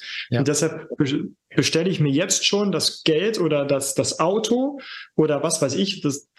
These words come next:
Speaker 2: das, das Land, in dem ich leben werde und auch lebe, ähm, jetzt im Vorfeld, was dann halt in die Erscheinung, äh, geholt wird.
Speaker 1: Mhm.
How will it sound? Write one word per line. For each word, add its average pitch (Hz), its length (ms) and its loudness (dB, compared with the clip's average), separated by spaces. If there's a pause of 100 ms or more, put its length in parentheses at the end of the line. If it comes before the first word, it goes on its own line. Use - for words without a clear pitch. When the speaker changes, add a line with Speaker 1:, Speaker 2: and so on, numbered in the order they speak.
(120)
Speaker 2:
das, 147 200 0
das 151 220 0
Land, 185 200 0
in 185 80 0
dem 151 140 2
ich 117 100 -4
leben 180 300 2
werde 208 640 0 (220)
und 147 140 0
auch 139 140 0
lebe, 156 680 0 (720)
ähm, 147 400 0 (120)
jetzt 165 320 0
im 156 140 0
Vorfeld, 196 640 0
was 147 200 -2
dann 151 240 0
halt 143 260 -4 (760)
in 143 200 4
die 139 180 2
Erscheinung, 131 580 -2
äh, 123 380 -2 (840)
geholt 123 380 0
wird. 120 380 -4 (140)
Speaker 1:
Mhm. 110 320 -6